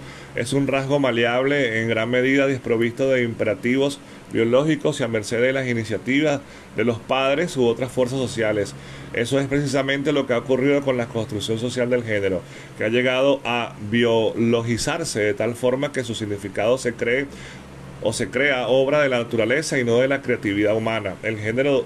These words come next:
da lugar al rol de la feminidad y la masculinidad, construcciones sociales alrededor de los cuales se van generando los estereotipos de género que, como su propio nombre indica,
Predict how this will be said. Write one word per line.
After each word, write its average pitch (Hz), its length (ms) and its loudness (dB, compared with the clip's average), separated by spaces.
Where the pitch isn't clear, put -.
da 120 120 0
lugar 135 460 2
al 113 160 0
rol 120 240 2
de 139 80 2
la 123 220 0
feminidad 117 600 0
y 117 100 4
la 117 300 2
masculinidad, 120 880 0
construcciones 117 500 -2
sociales 139 380 -2
alrededor 117 400 2
de 135 80 2
los 131 100 -2
cuales 131 380 0
se 123 160 0
van 120 160 4
generando 147 420 4
los 156 200 4
estereotipos 123 640 2
de 120 120 0
género 131 320 2
que, 117 120 0
como 110 360 0
su 107 180 -2
propio 110 320 0
nombre 139 380 2
indica, 151 460 2